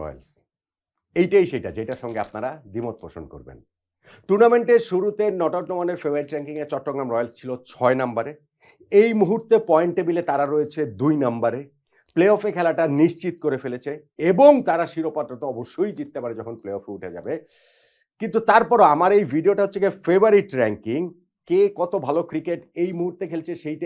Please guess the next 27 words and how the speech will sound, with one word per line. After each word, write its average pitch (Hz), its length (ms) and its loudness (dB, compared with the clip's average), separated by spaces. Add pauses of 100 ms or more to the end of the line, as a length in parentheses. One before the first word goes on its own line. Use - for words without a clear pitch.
এখানে 160 220 -8 (100)
একটা 160 240 -4 (560)
নিয়ামক। 139 500 2 (220)
তবে 131 200 -4 (280)
আমি 143 140 -8 (120)
শিরোপা 208 480 4 (120)
কারা 160 200 0 (120)
জিতবে, 127 300 -8 (220)
ওই 254 100 6 (120)
সম্ভাবনায় 170 520 -6
কোন 151 160 -12
দল 139 160 -8
কতটা 117 240 -12
এগিয়ে 101 220 -12
রয়েছে, 147 200 -10 (400)
সেই 190 240 0
হিসাব 156 260 -6
করে 123 140 -8
এই 110 80 -8
র‍্যাঙ্কিংটা 98 440 -12
করছি 92 180 -14 (140)
এবং 160 140 -4 (500)
চট্টগ্রাম 196 640 0
রয়্যালসকে 143 420 -4 (100)
সেই 127 200 -8
কারণেই 123 380 -8
আমি 110 100 -10